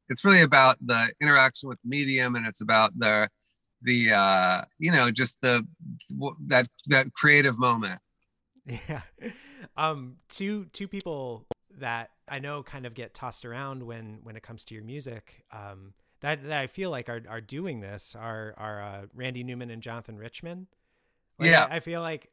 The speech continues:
Speaker 2: I feel like Dark Matter by Randy Newman is
Speaker 1: I love
Speaker 2: just, just a masterclass, and it's, it's just, like, a perfect record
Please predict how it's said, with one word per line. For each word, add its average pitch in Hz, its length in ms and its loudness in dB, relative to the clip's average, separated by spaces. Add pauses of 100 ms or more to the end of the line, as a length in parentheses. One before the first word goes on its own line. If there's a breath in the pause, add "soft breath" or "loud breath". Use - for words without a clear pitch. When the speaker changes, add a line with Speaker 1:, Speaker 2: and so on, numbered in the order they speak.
Speaker 2:
I 139 100 -14
feel 165 140 -12
like 147 140 -10
Dark 127 320 -10
Matter 113 560 -12 (460)
by 113 100 -10
Randy 113 320 -10
Newman 110 600 -12
is 117 180 -12
Speaker 1:
I 110 140 2
love 120 220 0
Speaker 2:
just, - 80 -20 (640)
just 147 220 -12
a 131 60 -8
masterclass, 117 1120 -12
and 139 180 -10
it's, 135 220 -12
it's 135 260 -14
just, 139 220 -12
like, 117 300 -10 (840)
a 123 100 -10
perfect - 500 -4
record 131 500 -12